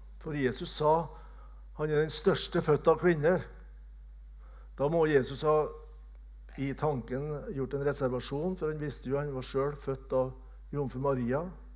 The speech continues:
som den aller største.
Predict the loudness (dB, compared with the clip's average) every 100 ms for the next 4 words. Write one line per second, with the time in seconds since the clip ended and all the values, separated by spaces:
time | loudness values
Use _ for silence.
0 | -16 -18 -18 -16 -16 -16 -16 -16 -16 -16
1 | -16 -14 -8 0 2 2 0 -4 -6 -4
2 | -8